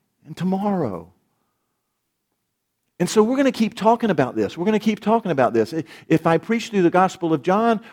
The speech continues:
or Revelation or whatever, I'm gonna always remind you, we gotta love others the way God loves us. We gotta love others the way God loves us. That's what I'm gonna do. That's what we're gonna preach. That's what we're gonna teach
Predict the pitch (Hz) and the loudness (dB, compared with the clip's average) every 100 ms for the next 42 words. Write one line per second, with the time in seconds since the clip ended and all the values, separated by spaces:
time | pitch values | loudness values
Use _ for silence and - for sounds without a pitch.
0 | _ 147 147 143 147 165 214 202 226 220 | _ 2 4 4 4 4 4 2 -2 -2
1 | 202 - 127 147 190 208 202 139 120 - | -6 -2 2 6 6 6 4 0 -2 -8
2 | - 165 170 165 202 254 247 196 220 185 | -2 2 2 6 6 8 6 4 2 2
3 | 170 151 131 120 - - 180 160 175 226 | 2 0 0 0 -2 4 6 8 8 8
4 | 214 180 151 165 156 165 170 156 139 131 | 6 2 0 2 6 6 6 4 2 -2
5 | 131 151 160 196 202 170 160 156 147 147 | 4 6 6 6 4 2 -2 4 4 4
6 | 139 135 147 139 180 220 226 220 220 202 | 2 0 0 2 2 4 2 4 4 8
7 | 220 139 147 202 196 220 226 226 170 - | 8 8 4 0 2 2 2 4 4 4
8 | 160 180 190 208 202 220 156 | 0 2 0 0 0 0 0